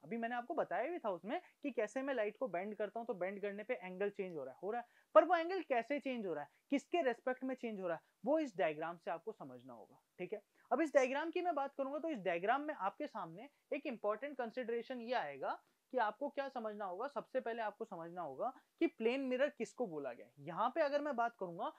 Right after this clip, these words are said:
तो plain mirror मेरा कौन सा है, ये line, ये line कौन सी,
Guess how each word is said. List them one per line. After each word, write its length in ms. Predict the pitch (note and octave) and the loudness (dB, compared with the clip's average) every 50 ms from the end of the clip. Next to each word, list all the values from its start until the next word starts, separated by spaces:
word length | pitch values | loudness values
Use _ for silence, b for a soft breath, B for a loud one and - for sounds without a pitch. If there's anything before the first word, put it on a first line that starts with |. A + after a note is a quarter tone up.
| b b _ - | b b _ 2
तो 80 | E4 | 2
plain 320 | E4 - A#3 A3+ A#3+ C#4 C#4+ | 2 4 2 2 2 2 2
mirror 260 | C4+ C4+ C#4 D4 C#4 | 2 2 2 2 2
मेरा 240 | C4+ C#4+ C#4 C#4+ C#4 | 0 0 0 0 0
कौन 200 | - A#3+ A3+ G#3+ | 0 -2 -2 -4
सा 160 | - - B3+ | -6 -8 -8
है, 220 | A#3 B3+ C4+ B3+ - - | -6 -8 -10 -12 -12 -10
ये 200 | D#3+ E3+ G3 F#3 | -4 -2 0 0
line, 240 | E3 C3+ B2+ B2+ B2+ - _ _ _ _ - | 0 0 -2 -4 -10 -18 _ _ _ _ 0
ये 120 | A#3 B3+ | 2 4
line 220 | C4 C4+ C#4 C#4 | 4 4 2 0
कौन 220 | B3 C4 C4 C4 B3 | 2 2 2 2 2
सी, 180 | - E4 F4+ | 0 -2 -2